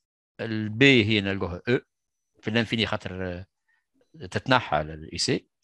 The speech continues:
آه، آه، تي الإي آر. هذه طلعناها سهلة.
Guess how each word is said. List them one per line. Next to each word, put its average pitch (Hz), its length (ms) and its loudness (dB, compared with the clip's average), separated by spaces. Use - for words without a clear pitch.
آه، 98 280 0
آه، 90 240 -8
تي - 100 -4
الإي 139 380 4
آر. 101 60 -4
هذه 110 100 0
طلعناها 107 500 2
سهلة. 185 440 0